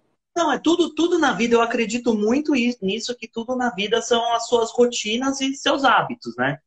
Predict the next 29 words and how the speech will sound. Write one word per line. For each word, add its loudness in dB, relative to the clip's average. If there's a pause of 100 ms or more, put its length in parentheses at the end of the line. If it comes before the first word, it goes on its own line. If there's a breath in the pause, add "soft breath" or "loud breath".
(200)
Então, 2 (240)
por 4
isso, 2
até 2
foi, 0
esse 2
é 2
um, -4
foi 0
um -2
dos -4
motivos -4
de -8
eu 0
colocar 0
essa 0
live 2
de -6
manhã. -2 (440)
Porque 0
eu 4
tô 6
me 2
habituando, 4
me -2
treinando 0 (380)
a 4
acordar 4
cedo. 2